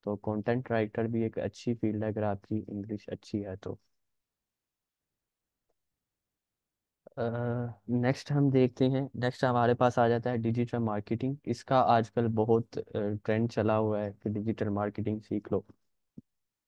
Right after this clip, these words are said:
ये वो, sorry। अच्छा, तो digital marketing में भी अगर आपका interest है, अगर आप extrovert हो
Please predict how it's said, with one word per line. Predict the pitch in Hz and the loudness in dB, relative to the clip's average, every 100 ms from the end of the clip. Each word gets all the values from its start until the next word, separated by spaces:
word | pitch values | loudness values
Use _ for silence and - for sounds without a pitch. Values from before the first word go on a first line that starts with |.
| _ _ _ _ _ _ 123 | _ _ _ _ _ _ 2
ये | 120 | 4
वो, | 117 120 - _ _ _ _ _ _ _ - - _ _ _ _ _ _ _ _ _ _ | 4 2 0 _ _ _ _ _ _ _ -20 -20 _ _ _ _ _ _ _ _ _ _
sorry। | 120 113 - _ _ _ _ _ - | -2 -2 -4 _ _ _ _ _ -10
अच्छा, | 120 92 | -8 -8
तो | - _ _ 139 | -10 _ _ 4
digital | 135 139 156 175 190 | 10 10 10 10 8
marketing | 190 151 139 - 156 165 170 170 | 6 8 6 6 2 4 6 6
में | 156 | 6
भी | 156 160 160 | 6 6 4
अगर | - 120 135 135 | 2 0 2 2
आपका | 131 117 117 120 | 4 2 2 0
interest | 120 120 120 - | 0 0 0 -2
है, | 120 113 120 139 _ - | 0 2 0 -4 _ -2
अगर | 110 117 | 0 4
आप | 113 117 113 | 4 2 -2
extrovert | 117 - 139 123 104 98 | -2 4 6 8 6 4
हो | 92 | 0